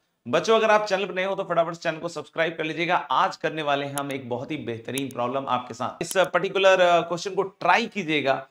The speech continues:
क्योंकि क्वेश्चन आपको बहुत कुछ सिखलाने वाला है। जैसे कि आप इसमें जो नोटेशंस वगैरह देखिएगा, ये काफी अपने आप में माइंड को खोलने के जैसा है।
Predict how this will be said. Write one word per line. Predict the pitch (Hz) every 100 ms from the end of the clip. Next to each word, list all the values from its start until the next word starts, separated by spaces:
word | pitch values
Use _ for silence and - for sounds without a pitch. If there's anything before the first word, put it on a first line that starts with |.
| _ _
क्योंकि | 180 170 220
क्वेश्चन | - 202 208 247 233
आपको | 185 185 220
बहुत | 143 170 170 220 226 -
कुछ | 220 -
सिखलाने | - 185 170 165
वाला | 170 165 120
है। | - _ _ _
जैसे | 117 185 202
कि | 214
आप | 220 170 208 208 180
इसमें | 185 208 220 214
जो | 196 220
नोटेशंस | 170 151 160 202 208 233 220
वगैरह | 180 180 196 196
देखिएगा, | 170 170 190 180 160 139 - _ -
ये | 220
काफी | 226 185 170 170 220
अपने | 185 180 196
आप | 190 170 170
में | 196 214 - _ -
माइंड | 135 147 185 233 240
को | 240 233
खोलने | - 160 196 208 220
के | 220 185
जैसा | 147 123
है। | 147